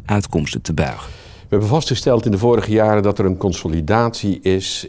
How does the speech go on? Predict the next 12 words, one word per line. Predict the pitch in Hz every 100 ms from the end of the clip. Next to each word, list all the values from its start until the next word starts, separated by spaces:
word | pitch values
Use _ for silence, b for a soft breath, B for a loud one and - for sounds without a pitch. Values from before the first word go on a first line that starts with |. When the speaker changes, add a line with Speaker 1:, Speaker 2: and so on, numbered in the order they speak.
| -
Speaker 2:
in | 90 90 85
de | 82
keten, | - 90 76 69
zowel | - 87 87
bij | 85 82
de |
industriële | 87 78 - 90 87 90 85 -
als | 78 78
de | -
logistieke | 80 76 - - 78 78 -
groepen. | - - 82 - - _ -
En | 80 78